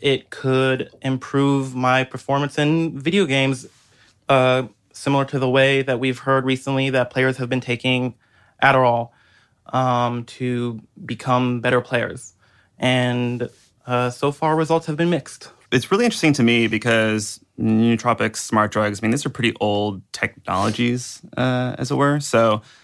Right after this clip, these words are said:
Speaker 2: um, so aniracetam, for example, uh, I believe was conceived in the s-, nineteen seventies. So for us, that's over forty years ago.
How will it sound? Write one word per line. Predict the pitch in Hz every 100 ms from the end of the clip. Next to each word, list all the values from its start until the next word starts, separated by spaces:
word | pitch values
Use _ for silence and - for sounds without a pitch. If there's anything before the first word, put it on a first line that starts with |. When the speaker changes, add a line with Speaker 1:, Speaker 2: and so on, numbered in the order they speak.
| _ -
Speaker 2:
um, | 107 104 101 101 104 104 -
so | - 135 131
aniracetam, | 160 156 113 139 - 110 110
for | 110
example, | 107 98 104 101 - 104 104 104 101 -
uh, | 101 98 92 - -
I | 101
believe | 107 113 113
was | 107 107 104 - _ _ _ _ -
conceived | 110 104 110 107
in | 101
the | 101
s-, | 95 -
nineteen | - 104 107 110 101
seventies. | - 95 95 92 95
So | - 104 98 101
for | - 107
us, | 101 -
that's | 107 98
over | 98 95
forty | 101 107 101
years | 98 104 107
ago. | 107 95 95